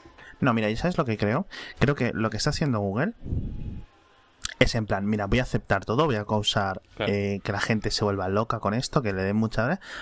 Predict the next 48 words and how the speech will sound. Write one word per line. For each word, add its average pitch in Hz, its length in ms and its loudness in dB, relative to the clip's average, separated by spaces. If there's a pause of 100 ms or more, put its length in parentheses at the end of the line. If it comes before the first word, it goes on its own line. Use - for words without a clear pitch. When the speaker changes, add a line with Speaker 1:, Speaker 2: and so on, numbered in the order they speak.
(320)
Speaker 1:
para 104 240 4
intentar 98 640 0 (460)
crear 101 240 4
legislación 110 800 0
que, 92 540 -4 (2000)
digamos, 113 380 2
que 113 100 0
impida 104 360 2
esto". - 240 -6
¿Sabes 113 200 2
a 131 40 2
lo 123 100 0
que 117 60 0
me 117 100 0
refiero? 101 380 -2 (300)
Speaker 2:
Es-, 131 200 -2
están 175 260 2
siendo, 185 300 0
están 185 220 0
siendo 202 240 -2
literales. 139 400 0
"Vale, 131 160 -2
¿quieres 180 200 -4
que 196 80 -4
lo 185 100 -2
quite? 220 240 -2
Lo 185 100 -4
quito 160 260 -4 (220)
todo". 123 200 0
O - 280 -20
sea, 110 260 -2 (320)
donde 131 200 0
salga 156 300 0
el 156 60 0
nombre 165 180 -2
de 156 40 0
la 147 60 -2
gente, 180 320 -4
lo 151 100 -2
quito 139 220 -4
todo. 113 260 -2
Donde 113 240 -2
todo 147 120 0
lo 156 80 -4
que 151 80 -2
parezca, 143 360 -4
o - 20 -14
sea, - 220 -2